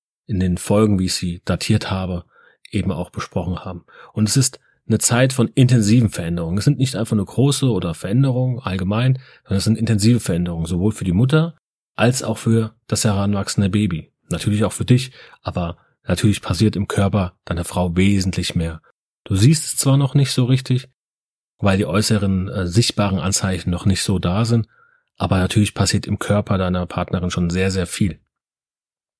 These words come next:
Einer der wichtigsten Meilensteine im ersten Trimester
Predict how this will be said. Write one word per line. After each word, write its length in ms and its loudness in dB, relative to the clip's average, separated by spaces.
Einer 200 4
der 300 0
wichtigsten 580 2
Meilensteine 680 0
im 100 -2
ersten 280 -8
Trimester 640 -2